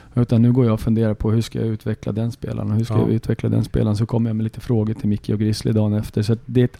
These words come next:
Speaker 1: annat, det är ett samarbete. Och där Micke sitter med video, jag sitter med video. Så att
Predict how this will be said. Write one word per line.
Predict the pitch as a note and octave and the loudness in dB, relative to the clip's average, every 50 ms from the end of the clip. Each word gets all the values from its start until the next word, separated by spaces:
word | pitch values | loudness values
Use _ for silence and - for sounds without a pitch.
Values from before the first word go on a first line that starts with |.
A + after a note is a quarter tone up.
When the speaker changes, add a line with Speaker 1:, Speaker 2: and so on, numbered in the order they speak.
| - - | -12 -6
Speaker 1:
annat, | - B2+ C3 A#2+ A#2+ A#2+ A#2 - - - - - | -2 0 2 4 4 4 2 0 -4 -12 -16 -4
det | C3 B2+ | -2 -2
är | A#2+ | -2
ett | - | -2
samarbete. | - - - D#3 D3 C3 A#2+ A2+ A2 G#2+ A2 A2 G#2 C3 C#3+ D#3 D3 - - _ - F3+ G3 - - - - - - - _ - - - - - - - - _ - - - - | -6 -6 -2 0 0 2 2 2 0 0 -2 -2 -2 0 0 0 -2 -4 -6 _ -12 -12 -12 -12 -18 -20 -20 -20 -20 -20 _ -20 -20 -20 -20 -20 -20 -20 -20 _ -20 -20 -16 -8
Och | - A#2+ A#2 A#2 A2+ A2+ A2+ | -6 -6 -4 -4 -4 -4 -4
där | A2+ A#2 A2 | -4 0 2
Micke | A2+ B2+ A2+ - - - C#3 C3 | 2 2 0 -2 -4 -2 -2 0
sitter | - D3 C3+ - - B2 | 0 0 -2 -2 -2 0
med | B2+ B2 | 0 0
video, | G#2+ G#2+ G2+ G2+ G2 G#2+ G#2 | 0 -2 -4 -4 -4 -4 -4
jag | G#2 A2+ B2 B2+ B2+ | -2 -2 -2 -4 -4
sitter | - - - - A#2 | -6 -10 -8 -4 -4
med | A#2 G#2+ | -4 -4
video. | G2+ F#2+ F#2+ F#2+ F#2 - G#2+ | -4 -6 -6 -6 -6 -8 -8
Så | A2 - A#2 | -6 -6 -8
att | - - - | -8 -8 -16